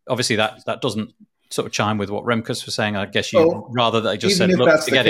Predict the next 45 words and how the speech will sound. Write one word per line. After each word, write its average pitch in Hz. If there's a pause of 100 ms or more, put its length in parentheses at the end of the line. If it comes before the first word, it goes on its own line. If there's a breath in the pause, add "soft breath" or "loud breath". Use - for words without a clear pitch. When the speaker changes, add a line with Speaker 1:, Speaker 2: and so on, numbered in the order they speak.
Speaker 2:
case, 110
Speaker 1:
get 107
on 107
with 90
Speaker 2:
it's 92
Speaker 1:
it." -
Speaker 2:
been 131
Speaker 1:
Yeah. 123
Speaker 2:
five 127
years. 110
You've 113
had 113
Speaker 1:
Yep. 98
Speaker 2:
five 120
years 113
to 120
develop 107
Speaker 1:
Yep. -
Speaker 2:
a -
strategy 98
to 98
Speaker 1:
Yep. 104
Speaker 2:
find 107
different 104
ways. 98
You've 104
had 104
at 101
least 113
year 107
one, 107
two, 110
and 101
three, 101 (360 soft breath)
uh, 90 (160)
ample 135
opportunity 104
to 90
come 107
up 104
with 95
a 90
different 95
strategy 92
if, 85